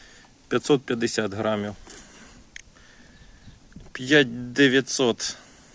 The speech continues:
е, будуть коштувати, давайте так, триста п'ятдесят гривень, триста гривень, м, двісті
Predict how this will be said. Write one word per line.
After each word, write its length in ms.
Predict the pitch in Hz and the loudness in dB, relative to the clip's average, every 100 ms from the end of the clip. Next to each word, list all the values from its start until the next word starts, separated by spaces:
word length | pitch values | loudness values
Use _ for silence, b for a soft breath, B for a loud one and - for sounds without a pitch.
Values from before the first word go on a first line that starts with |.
| b b b b _ _ _ - - - - - _ - _ _ - b b b b b b _ _ _ _ _ - | b b b b _ _ _ -20 -20 -20 -20 -20 _ -20 _ _ -20 b b b b b b _ _ _ _ _ -8
е, 640 | 117 113 110 110 110 110 110 117 117 | -2 2 2 2 2 0 -2 -4 -4
будуть 340 | 123 131 123 | -2 0 0
коштувати, 840 | - 139 123 - 117 113 - 113 104 - - - - - - - - - b b b b b b b b b - | 2 2 2 0 2 2 2 0 0 -6 -20 -20 -20 -20 -20 -20 -20 -20 b b b b b b b b b -4
давайте 380 | 131 123 113 117 | 2 2 2 0
так, 420 | 120 110 - B B B - | 0 -2 -6 B B B -8
триста 320 | 131 135 - | -2 -2 -2
п'ятдесят 500 | 127 147 156 - 180 | -2 -2 0 0 2
гривень, 480 | 151 160 147 139 135 B B B B B B B B B B - - - - - | 2 4 4 2 -2 B B B B B B B B B B -20 -20 -20 -20 -2
триста 400 | 175 175 - 143 | 0 0 0 -4
гривень, 540 | 135 147 135 127 120 - - - - b b b b b b b - - - - - - - | 0 0 2 0 -4 -10 -20 -20 -20 b b b b b b b -20 -20 -20 -20 -20 -20 -10
м, 220 | 135 127 120 | -4 -2 -2
двісті 920 | 123 143 - - 120 120 117 113 113 | 0 0 0 -4 0 4 4 4 2